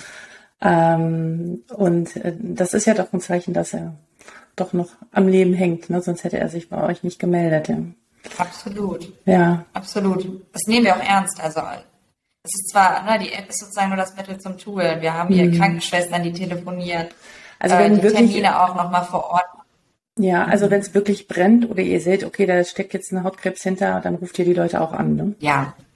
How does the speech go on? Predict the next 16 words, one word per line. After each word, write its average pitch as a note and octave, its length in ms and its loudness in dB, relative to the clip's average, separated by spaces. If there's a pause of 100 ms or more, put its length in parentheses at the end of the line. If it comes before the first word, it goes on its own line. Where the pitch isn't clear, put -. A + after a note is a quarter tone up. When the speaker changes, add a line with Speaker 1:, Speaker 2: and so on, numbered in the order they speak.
Speaker 1:
Ja, - 280 -4
Speaker 2:
Ja, - 100 -10
Speaker 1:
okay. - 340 -6
Speaker 2:
absolut. - 460 -8 (380)
Speaker 1:
Ja. A#3 300 2
Speaker 2:
Das - 200 0
ist, - 180 0
ich - 120 -12
denke, C4 220 0
das A#3 160 -2
ist - 100 -2
auch B3 120 2
eine A#3 260 -2
unserer A3+ 260 -4
größten A#3+ 460 -4
Schwächen, B3+ 480 -8